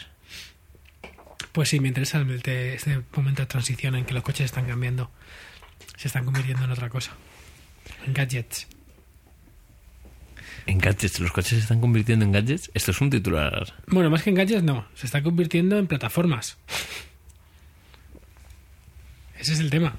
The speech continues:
Speaker 1: Ahora un Tesla es una plataforma. La aplicación no sé qué, para, disponible para Tesla, B M W, no sé qué y no sé cuántos.
Speaker 2: Qué fuerte, ¿eh?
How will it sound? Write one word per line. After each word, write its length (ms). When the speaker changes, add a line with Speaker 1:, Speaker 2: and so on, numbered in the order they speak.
Speaker 1:
Ahora 160
un 100
Tesla 420
es 120
una 120
plataforma. 520
La 100
aplicación 440
no 100
sé 140
qué, 260
para, 280
disponible 500
para 220
Tesla, 520
B 200
M 160
W, 480
no 80
sé 120
qué 280
y 60
no 80
sé 100
cuántos. 420
Speaker 2:
Qué 140
fuerte, 440
¿eh? 100